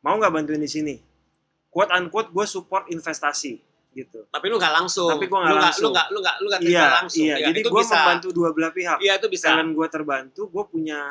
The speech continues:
Speaker 2: Itu bisa.
Speaker 1: orang lain yang juga
Speaker 2: Heeh.
Speaker 1: lagi perlu bantuan,
Speaker 2: Heeh.
Speaker 1: atau misalnya teman gua yang lagi butuh
Speaker 2: Mm-mm.
Speaker 1: pekerjaan. Jadi
Speaker 2: Mm-mm.
Speaker 1: kayak gitu kadang-kadang.
Speaker 2: Itu bisa.
Speaker 1: Ya kan? Jadi
Speaker 2: Mm-mm.
Speaker 1: kita jembatan aja udah
Speaker 2: Betul,
Speaker 1: buat mereka.
Speaker 2: itu bisa, itu bisa sih, Dik, kalau menurut gue sih. Itu
Speaker 1: Tidak,
Speaker 2: cukup wise.
Speaker 1: tidak mengecewakan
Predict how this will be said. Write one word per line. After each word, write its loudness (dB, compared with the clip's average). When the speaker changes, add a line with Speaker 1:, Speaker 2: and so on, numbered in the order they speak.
Speaker 2:
Itu -4
bisa. -4
Speaker 1:
orang -2
lain -2
yang -8
juga -4
Speaker 2:
Heeh. -2
Speaker 1:
lagi -8
perlu -14
bantuan, -12
Speaker 2:
Heeh. -16
Speaker 1:
atau -20
misalnya -14
teman -20
gua -10
yang -12
lagi -18
butuh -16
Speaker 2:
Mm-mm. -12
Speaker 1:
pekerjaan. -8
Jadi -18
Speaker 2:
Mm-mm. -12
Speaker 1:
kayak -8
gitu -14
kadang-kadang. -16
Speaker 2:
Itu -6
bisa. -4
Speaker 1:
Ya -18
kan? -20
Jadi -12
Speaker 2:
Mm-mm. -6
Speaker 1:
kita -6
jembatan -2
aja -4
udah -4
Speaker 2:
Betul, 0
Speaker 1:
buat -6
mereka. -8
Speaker 2:
itu -2
bisa, -6
itu -12
bisa -10
sih, -12
Dik, -18
kalau -14
menurut -20
gue -20
sih. -20
Itu -12
Speaker 1:
Tidak, 4
Speaker 2:
cukup -4
wise. 4
Speaker 1:
tidak 0
mengecewakan -2